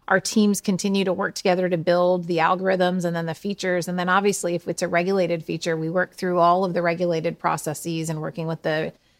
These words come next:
the regulators to kind of get the features through that process.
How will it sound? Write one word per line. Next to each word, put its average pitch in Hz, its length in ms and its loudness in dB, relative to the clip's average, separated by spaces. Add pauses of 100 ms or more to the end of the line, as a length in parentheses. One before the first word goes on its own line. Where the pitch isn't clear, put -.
(160)
the 185 100 4
regulators 170 640 4
to - 120 -10
kind 160 180 -4
of 156 140 -6
get - 220 0
the 175 80 -2
features 165 720 -2
through 175 420 0
that 156 220 0
process. 160 680 -2